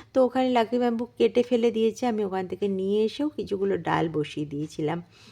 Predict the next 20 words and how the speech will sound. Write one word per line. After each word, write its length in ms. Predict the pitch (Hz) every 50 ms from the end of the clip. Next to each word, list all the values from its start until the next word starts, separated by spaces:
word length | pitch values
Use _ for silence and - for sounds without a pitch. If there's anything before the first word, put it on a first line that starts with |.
| - - - - - _ -
এটা 200 | 185 208 202 220
একটা 240 | 226 226 - - 285
ইনডোর 460 | 262 220 208 196 202 202 226 240 247
প্ল্যান্ট, 460 | 247 - - 196 175 180 185 196 208 -
আর 300 | - - 185 185 185 190 - - -
ওই 80 | -
জন্য 300 | 185 180 196 202 208 233
ফেংশুই 580 | 226 - 208 180 180 190 196 202 - 247 254 262
মতে 520 | 254 233 220 196 196 - - 240 247 254 - -
এটা 220 | 196 196 - 208
খুব 280 | 208 - - 254 240 -
সৌভাগ্য 600 | - - - 233 233 226 233 262 277 262 - 247
বয়ে 320 | 208 165 160 165 165 165
আনে, 300 | 160 156 151 151 156 165 175 - - - - - - -
আর 60 | 233
এর 100 | 240 240
পরিচর্যা 560 | 240 - 233 220 202 - 214 208 202 - 208
করাও 300 | 202 - 202 196 208 208
খুব 340 | 208 - - - 302 302 277
সহজ। 500 | - - - 175 160 160 160 175 -